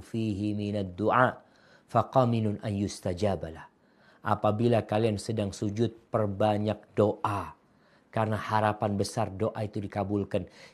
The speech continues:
Itu bukan hanya sujud terakhir. Jadi pengkhususan sujud terakhir juga tidak benar.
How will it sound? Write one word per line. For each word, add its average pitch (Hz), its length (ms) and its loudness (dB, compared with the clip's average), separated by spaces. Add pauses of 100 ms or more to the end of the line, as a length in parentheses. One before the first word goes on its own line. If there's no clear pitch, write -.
(120)
Itu 131 560 0
bukan 120 640 2
hanya 117 400 -2
sujud 110 640 -4
terakhir. 104 800 -4 (1500)
Jadi 131 160 4
pengkhususan 131 800 2
sujud 113 320 -4
terakhir 113 400 2
juga 120 240 0
tidak 101 320 0
benar. 160 320 -2